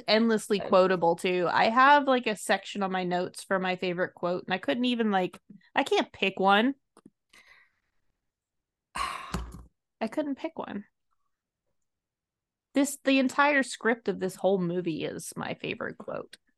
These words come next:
Speaker 2: You know, something that he repeats so much in the book, and I swear to God, I'm not even that far into it. No one has died yet.
Speaker 1: Oh.
Speaker 2: He says hard bodies. That's,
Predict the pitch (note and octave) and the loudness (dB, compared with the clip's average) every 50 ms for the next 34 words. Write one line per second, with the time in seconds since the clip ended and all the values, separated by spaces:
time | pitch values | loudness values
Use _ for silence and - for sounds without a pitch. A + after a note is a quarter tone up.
0 | _ _ _ _ A#3 A#3 B3 C4+ D4 D#4 D4 - - A3+ G#3+ G#3 - A#3+ A#3 A#3 | _ _ _ _ 4 6 6 8 6 6 6 4 6 4 4 4 4 4 6 6
1 | A3 A3 G#3 G3 G3 - - G#3+ G3+ G#3 G#3 G3 G3 - - G#3 G3+ F#3+ - - | 8 8 6 6 6 4 4 4 6 6 4 4 4 2 0 0 0 0 0 0
2 | - - - G3 F3+ F3+ F3+ F#3 F3+ F3+ F3+ F3+ - - G3 F#3 F#3 F3 - D#3 | 0 2 4 6 8 8 8 8 6 4 4 4 2 4 4 6 4 6 6 4
3 | D#3 E3 - - - F#3 E3+ F3 F3+ F3+ F3+ F3+ F3 - - - - G3 G3 F#3+ | 4 4 2 0 0 2 4 4 6 6 6 6 4 4 4 4 6 6 8 8
4 | F#3 F#3 F#3 F#3 F3 E3 E3+ D#3+ D#3+ D#3+ E3 E3+ E3 D#3+ D#3+ D#3+ D#3 D#3 D#3 D#3 | 8 8 8 8 8 8 8 8 6 6 6 6 4 6 6 6 4 4 4 4
5 | C3 E2 E3 - - D#3 D3+ D3+ D3 D3 D#3+ - - C3 C3+ - - D#3 D3 F3+ | 2 2 2 2 2 2 4 4 4 2 2 2 2 4 6 6 4 4 4 4
6 | F#3 F3+ F#3 F#3+ G3 G3 F#3+ G3 G3 F#3 F3 - - D3 C#3+ C#3 C#3 E3+ - - | 6 6 8 8 8 6 6 4 4 2 0 2 2 4 4 4 4 2 0 -2
7 | - - - _ _ _ _ - - - - A3 G#3+ F#3+ - - - G#3+ G3 - | -2 -2 -6 _ _ _ _ -20 -20 0 4 4 4 4 4 2 2 2 4 6
8 | - A#3 A3 G#3 - - - F#3+ F#3 F#3 F3+ E3+ E3 D3+ C#3+ C3 - G#2 G2 B2 | 6 6 6 4 0 0 4 6 6 8 6 8 6 6 6 6 4 2 2 2
9 | F#3 - - - - _ _ _ _ _ _ _ _ _ - F#3 F#3 F#3+ F#3+ - | 0 0 -4 -6 -8 _ _ _ _ _ _ _ _ _ 4 4 4 4 4 -2